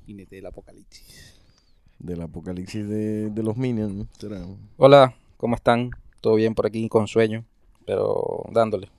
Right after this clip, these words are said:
Speaker 2: ¿Cómo es posible? Con sueño a las seis de la mañana, muchacho.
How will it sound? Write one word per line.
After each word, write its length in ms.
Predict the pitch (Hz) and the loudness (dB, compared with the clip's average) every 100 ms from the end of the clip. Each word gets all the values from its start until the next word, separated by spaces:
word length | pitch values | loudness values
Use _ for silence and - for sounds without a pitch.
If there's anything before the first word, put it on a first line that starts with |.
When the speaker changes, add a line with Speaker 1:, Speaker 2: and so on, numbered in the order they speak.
| _ _ _ | _ _ _
Speaker 2:
¿Cómo 340 | 92 87 85 | -16 -12 -12
es 40 | 85 | -12
posible? 520 | 87 85 92 87 87 | -12 -12 -10 -10 -10
Con 240 | 90 87 | -10 -10
sueño 320 | - 98 95 | -6 -6 -4
a 20 | 95 | -4
las 160 | 90 | -6
seis 180 | 107 92 | -8 -6
de 60 | 95 | -6
la 140 | 92 | -8
mañana, 420 | 95 92 104 101 | -8 -6 -6 -6
muchacho. 800 | 95 95 110 107 104 87 78 104 | -6 -8 -4 -4 -2 -4 -10 -18